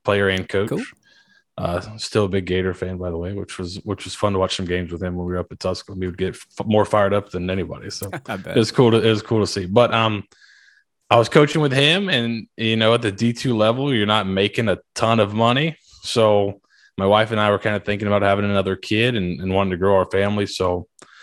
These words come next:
Speaker 1: I got out of coaching and got into some other stuff to where we could make a little bit m-, more. Uh, yeah, we're, we're not making, uh, we're not making Nick Saban money at that level. So
Speaker 2: <laughs>
Speaker 1: we're, uh, <laughs> you got, you gotta think a little bit about, uh,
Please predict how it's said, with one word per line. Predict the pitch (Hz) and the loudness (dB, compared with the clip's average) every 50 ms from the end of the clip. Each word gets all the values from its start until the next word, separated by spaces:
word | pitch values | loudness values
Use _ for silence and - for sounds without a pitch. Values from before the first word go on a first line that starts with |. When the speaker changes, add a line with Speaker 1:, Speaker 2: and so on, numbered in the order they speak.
| - - | -10 -2
Speaker 1:
I | - 95 95 | 0 2 4
got | 101 101 104 104 | 6 4 6 6
out | 104 104 104 | 6 6 4
of | 98 | 2
coaching | - - 104 101 98 - - 101 98 | 2 2 0 0 0 -2 -2 -2 -2
and | 95 | 0
got | 90 95 95 92 | 2 2 2 2
into | 95 95 92 87 | 0 -2 -2 -4
some | - - 92 95 | -4 -4 -2 0
other | 95 92 92 92 | 0 0 0 -2
stuff | - - - - 98 92 92 92 90 - - _ _ _ _ _ _ _ _ _ _ _ | -4 -4 -6 -2 0 0 2 0 -2 -4 -16 _ _ _ _ _ _ _ _ _ _ _
to | - 95 | -6 -4
where | 92 95 92 92 | 0 0 2 2
we | 90 92 | 0 0
could | - - 95 | -2 -2 0
make | 95 104 101 | 0 0 0
a | 101 | 0
little | 98 98 95 | 0 0 0
bit | 98 95 85 | 0 0 0
m-, | 92 82 - 127 - | -2 -2 -2 -2 0
more. | 101 104 107 107 107 110 110 110 - - - - | 2 4 4 4 6 4 4 2 0 -2 -10 -12
Uh, | - 92 90 87 | -6 -4 -2 0
yeah, | 92 98 92 92 87 - | 0 0 0 -2 -4 -4
we're, | 101 101 98 98 - _ _ _ _ - _ _ - | -4 -4 -4 -4 -6 _ _ _ _ -20 _ _ -4
we're | 98 | 0
not | 104 107 98 92 | 0 0 2 2
making, | 95 95 92 - - 90 87 85 | 0 0 0 0 -4 -4 -2 -2
uh, | 85 85 80 82 92 | -2 -2 -4 -4 -4
we're | 107 | -2
not | 110 110 98 | 0 0 2
making | 98 92 - - 98 | 0 0 0 0 0
Nick | 98 92 - | 0 -2 -2
Saban | - - 95 92 87 87 87 | 0 0 0 0 0 -2 0
money | 85 85 85 85 | 0 0 0 0
at | 82 82 | -2 -2
that | - 101 85 82 | -2 -2 -4 -2
level. | - - 87 - - - - | -4 -6 -8 -8 -10 -12 -10
So | - - 92 87 95 - _ _ - - - | -6 -4 -2 -2 -2 -4 _ _ -20 -18 -18
Speaker 2:
<laughs> | - - - | -18 -16 -10
Speaker 1:
we're, | - - 95 92 90 90 85 | -2 2 4 4 4 4 2
uh, | - - - - - - 185 98 | 0 0 0 0 4 4 4 4
<laughs> | |
you | 113 113 113 110 | 6 4 4 4
got, | 117 | 4
you | 104 104 104 | 4 4 4
gotta | 107 104 98 98 | 4 4 4 2
think | - - 104 90 | 2 0 -2 0
a | 95 95 | 0 0
little | 92 95 85 | 0 0 0
bit | 90 92 92 | 0 -2 -2
about, | 85 85 90 87 87 82 | 0 0 0 0 2 0
uh, | 85 85 82 80 82 78 | 0 0 0 0 -2 -4